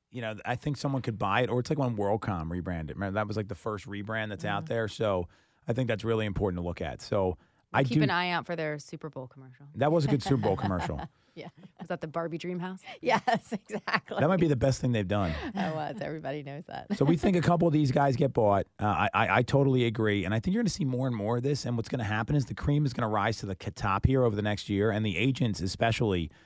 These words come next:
Speaker 1: you know, I, I would look at your business individually, the same thing. Where can you cut the fat? Where can we drive revenue and some more activities? Because that's gonna go a long way.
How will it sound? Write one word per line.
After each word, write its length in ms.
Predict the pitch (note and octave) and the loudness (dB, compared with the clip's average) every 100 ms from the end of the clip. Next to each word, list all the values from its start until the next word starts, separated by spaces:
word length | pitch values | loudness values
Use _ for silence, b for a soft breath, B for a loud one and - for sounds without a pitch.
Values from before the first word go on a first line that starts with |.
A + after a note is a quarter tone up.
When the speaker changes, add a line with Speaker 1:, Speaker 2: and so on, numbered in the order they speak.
| b b b b | b b b b
Speaker 1:
you 60 | B2+ | 2
know, 60 | |
I, 80 | B2+ | 4
I 120 | C#3+ D3 | 4 4
would 80 | |
look 140 | D#3+ C3+ | 2 0
at 40 | |
your 180 | A2+ C3 | 0 0
business 320 | A#2+ B2 G2+ | 0 0 0
individually, 480 | A#2+ G#2+ G#2 B2+ A#2 | 0 0 0 0 0
the 40 | F2+ | -2
same 200 | - A2+ | -4 -4
thing. 140 | A2+ | -2
Where 120 | G2+ | -2
can 120 | G#2 A2+ | -2 -4
you 60 | |
cut 180 | G2 A#2 | -2 -4
the 100 | - | -4
fat? 300 | F#2 A2+ G#2+ | -2 0 2
Where 140 | G2+ G#2+ | 0 -2
can 120 | G#2 | -2
we 100 | G#2 | -4
drive 340 | F2+ G#2 G2+ | 0 2 2
revenue 360 | G#2 G#2 A2 G#2 | 2 0 0 0
and 80 | G2 | -2
some 140 | G#2 | -2
more 140 | G#2 | 0
activities? 500 | F#2+ F#2 A#2 G#2 G2+ | 0 0 0 0 -2
Because 220 | F2 G2 F#2+ | -2 -4 -2
that's 180 | G#2 | -4
gonna 160 | - G2 | -2 -4
go 180 | F2+ E2+ | -2 -4
a 40 | |
long 240 | D#2 D2+ D2 | -4 -8 -8
way. 200 | B1 | -12